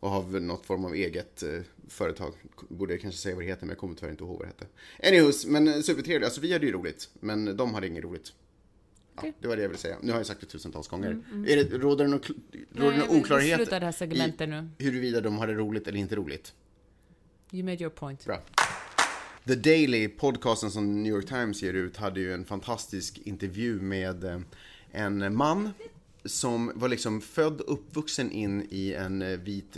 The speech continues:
Speaker 1: nationalistfamilj. Eh, en rasistisk familj, helt enkelt. Hans pappa, hans farfar var den som till och med hade startat alltihop, någon form av rörelse. Hans pappa hade tagit den rörelsen till internet och gjort det stort,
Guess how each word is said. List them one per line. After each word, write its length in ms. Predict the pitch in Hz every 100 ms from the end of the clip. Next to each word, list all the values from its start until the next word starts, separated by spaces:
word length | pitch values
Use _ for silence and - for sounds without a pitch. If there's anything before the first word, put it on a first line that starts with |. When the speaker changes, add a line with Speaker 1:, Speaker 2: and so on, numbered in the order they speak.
| -
Speaker 1:
nationalistfamilj. 1400 | 95 - 92 95 92 - - - - 113 120 82 87 95 _ - -
Eh, 100 | 78 -
en 60 | 98
rasistisk 640 | 107 - 104 - - - -
familj, 300 | 101 107 87
helt 160 | 76
enkelt. 260 | 82 90 82 - - -
Hans 140 | 98 -
pappa, 320 | 123 - -
hans 140 | 120
farfar 400 | - 139 113 156
var 100 | 131
den 160 | 107 92
som 140 | 104
till 100 | 92
och 60 | 95
med 60 | 92
hade 120 | 95
startat 340 | 110 104 110
alltihop, 280 | 101 95 90
någon 120 | 98
form 160 | 98 95
av 100 | 92
rörelse. 460 | 95 95 - 98 - - - -
Hans 140 | 113 -
pappa 220 | 120 -
hade 160 | 110 107
tagit 360 | 117 104 95 92
den 140 | 101
rörelsen 380 | 104 98 98 95
till 140 | -
internet 460 | 113 104 110 101 101
och 60 |
gjort 160 | 92 90
det 100 | 101
stort, 420 | - 104 104 -